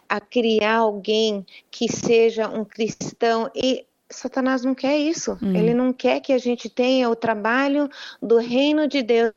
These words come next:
Speaker 1: dentro das nossas próprias famílias. Então, ele ataca a maternidade, ele põe como algo que é, é chata, que é, "Ai, você fica à toa em casa, você não faz nada."
Speaker 2: Hum.
Speaker 1: Então, ele rebaixa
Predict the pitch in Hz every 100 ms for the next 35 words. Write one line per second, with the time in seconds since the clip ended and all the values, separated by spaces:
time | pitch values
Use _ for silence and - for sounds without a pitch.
0 | _ 202 226 240 - 233 233 214 220 208
1 | 226 - 214 208 214 - 220 214 214 202
2 | 185 - - - - - 233 247 247 247
3 | 247 262 254 247 247 240 240 247 247 240
4 | 233 220 214 208 214 220 220 226 226 220
5 | 214 220 214 226 - 226 220 208 202 202
6 | 196 - 208 - - 277 254 220 - 196
7 | - 208 202 196 - - - 247 269 254
8 | 240 - 240 247 - 214 233 254 220 208
9 | 202 240 214 202 220 214 226 220 202 190
10 | 185 233 262 208 185 - - 202 190 220
11 | 220 233 247 247 247 247 262 262 202 214
12 | 233 277 - 190 185